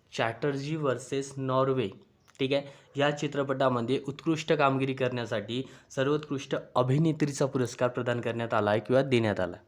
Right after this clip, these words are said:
ठीक आहे, ओके, त्यानंतरचा प्रश्न बघा,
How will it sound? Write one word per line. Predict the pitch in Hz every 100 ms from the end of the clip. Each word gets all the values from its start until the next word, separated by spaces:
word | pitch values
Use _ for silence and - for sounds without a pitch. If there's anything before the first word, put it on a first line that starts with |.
| _
ठीक | 151 139
आहे, | 143 143 - - - _ _ _ _ _ _ _ _ _ - - -
ओके, | 123 127 135 135 - _ _ -
त्यानंतरचा | 139 147 147 143 143
प्रश्न | 131 - 123
बघा, | 107